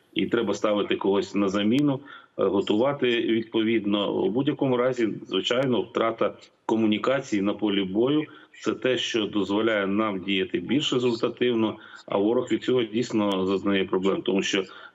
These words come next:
е, комунікація, наприклад, між суміжними підрозділами може зникати, до чого це призводить. На жаль, ми інколи відчували і відчуваємо на власному гіркому досвіді, але нехай тепер росіяни відчувають це ще більше. І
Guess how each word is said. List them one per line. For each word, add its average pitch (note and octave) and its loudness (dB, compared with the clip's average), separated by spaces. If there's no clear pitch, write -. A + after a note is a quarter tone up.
е, G2 2
комунікація, G#2+ 2
наприклад, G2 0
між F#2+ 0
суміжними A2 2
підрозділами F#2+ 2
може G2 2
зникати, G2 0
до - 0
чого G#2 0
це - -2
призводить. G#2 2
На G2+ 2
жаль, G#2 0
ми G2 0
інколи G2 2
відчували F#2+ 0
і F#2 0
відчуваємо F#2+ 0
на F#2+ 2
власному G2+ 0
гіркому G2 0
досвіді, - -2
але G#2 2
нехай G#2 0
тепер - -4
росіяни G2+ 2
відчувають F#2+ 0
це - -2
ще - 0
більше. B2+ -2
І G2+ 0